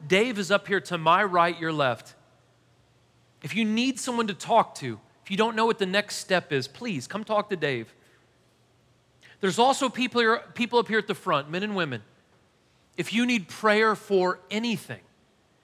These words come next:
anything, please let someone pray for you, please.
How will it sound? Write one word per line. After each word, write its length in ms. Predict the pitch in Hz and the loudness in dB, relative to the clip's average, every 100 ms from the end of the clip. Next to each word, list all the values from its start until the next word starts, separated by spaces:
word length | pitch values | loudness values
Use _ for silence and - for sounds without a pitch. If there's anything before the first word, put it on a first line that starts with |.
| _ _ _ _ | _ _ _ _
anything, 1040 | 220 220 240 240 233 214 - - 185 147 104 - _ _ _ _ _ _ _ _ - | 2 2 2 0 -2 -6 -12 -4 -2 -2 -6 -16 _ _ _ _ _ _ _ _ -16
please 400 | - 214 226 156 | -4 0 0 0
let 200 | 160 165 | 0 -2
someone 320 | - 147 139 | -4 -6 -6
pray 180 | 127 123 | -4 -6
for 160 | - | -6
you, 100 | 104 | -16
please. 520 | 98 165 156 113 - | -12 -8 -6 -8 -14